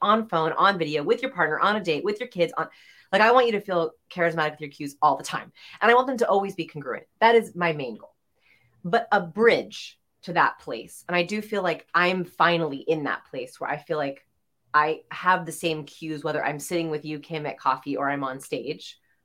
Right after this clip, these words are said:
for the most part. Maybe I use slightly broader hand gestures on <laughs> stage, uh, and I have some more prepared jokes for stage, but otherwise they're the same. A bridge to that is channeling,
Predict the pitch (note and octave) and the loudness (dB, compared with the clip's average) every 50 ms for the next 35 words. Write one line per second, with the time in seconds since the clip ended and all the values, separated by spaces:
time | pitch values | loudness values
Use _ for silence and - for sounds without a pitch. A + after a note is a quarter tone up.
0 | _ _ _ F#3+ F3+ E3+ E3 D3+ D3 C#3+ - - D#3+ D#3 F3 F3+ F3+ F3 E3+ E3 | _ _ _ -4 -2 -2 0 0 -2 -2 0 -2 0 0 0 2 2 2 2 2
1 | E3 E3 - - - F3 E3 E3+ E3+ D#3+ - D#3 D#3 C#3+ D3+ C#3+ C3+ C3 C#3 C3+ | -2 -4 -6 -6 -2 0 2 4 2 2 0 -4 -8 -6 -2 0 0 0 0 0
2 | C3+ C3+ D3 C3 C3 C#3 C3+ C3 C3+ - - D#3 D3+ D3+ C#3+ C#3+ E3 - - A#3+ | -4 -4 -6 -10 -10 -8 -8 -8 -8 -6 -6 -6 -6 -6 -8 -8 -10 -6 -2 -2
3 | A#3 - - F#3+ B3 - - - - _ - - - - - - - - - E3+ | 0 2 2 0 0 -2 -6 -12 -18 _ -20 -20 -18 -18 -18 -18 -12 0 2 4
4 | - - F#3 F#3 F3 F#3 E3 D#3+ D#3 - E3 D#3+ D3+ D3 D3 - D#3+ D3 - D3 | 4 6 6 4 4 4 2 0 0 -4 -6 -4 -4 -4 -4 -6 -14 -10 -6 -6
5 | C3+ - C#3+ - D#3+ - D3 E3+ - - - _ - D#3+ D#3+ - - C#3 A#2+ D3+ | -6 -6 -8 -10 -6 -6 -4 -6 -6 -10 -12 _ -6 -6 -6 -4 -2 -2 -2 -2
6 | - - _ - D#3 E3+ A3 C4 C4+ B3+ B3 A3+ A3 F3 F3+ - D#3+ B2+ G#2+ - | -4 -10 _ 0 0 4 6 6 6 6 4 2 0 -4 -4 -4 -6 -6 -6 -10
7 | _ _ _ _ _ _ _ _ _ _ _ - A3 F3+ - - F3+ F3+ A3 B3+ | _ _ _ _ _ _ _ _ _ _ _ 0 0 0 0 -6 -2 4 4 6
8 | D4 C#4+ C4+ C#4 - - A#3 E3 D3 B2 A2+ A#2 - - _ _ _ _ F3+ F3+ | 6 4 -2 -6 -10 -12 -10 -6 -6 -6 -6 -8 -12 -14 _ _ _ _ -2 0
9 | F3+ F3 E3+ E3 E3 E3 - - - _ _ _ _ - - - - B3+ C#4+ E4 | 2 2 0 0 -4 -10 -14 -18 -20 _ _ _ _ -16 -14 -10 -6 -2 -2 0
10 | F4+ F4+ C#4 G3+ E3 B2 A#2+ B2 D3 E3+ | 2 2 2 2 0 -4 -6 -8 -12 -14